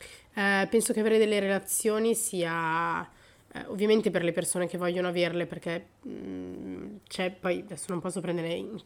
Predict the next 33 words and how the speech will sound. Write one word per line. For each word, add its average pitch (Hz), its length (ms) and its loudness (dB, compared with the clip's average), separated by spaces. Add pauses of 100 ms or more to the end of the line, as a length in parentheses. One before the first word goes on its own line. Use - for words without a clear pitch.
tu-, - 260 -10
tutti - 340 -8
i - 40 -4
casi 175 400 2
sotto 175 260 -6
ca-, - 220 -8
sotto, 170 560 -2 (540)
sotto - 300 -4
osservazione, 190 580 0
parlerò 180 380 0
del 185 180 2
mio, 180 180 4
però 170 240 -4
per 185 140 0
me 180 220 2 (200)
<clears throat> - 1200 0
la 196 120 -4
cosa 190 220 0
che 170 80 -2
ho 175 40 -2
trovato 185 300 -2
più 190 200 -4
utile 196 640 -2 (520)
e 165 400 -2
in 175 100 -4
un 180 120 -2
certo 190 300 -6
senso 180 720 2
quello 185 240 -2
che 190 100 -2
mi 185 80 2
hanno 175 160 2
insegnato 180 1040 -2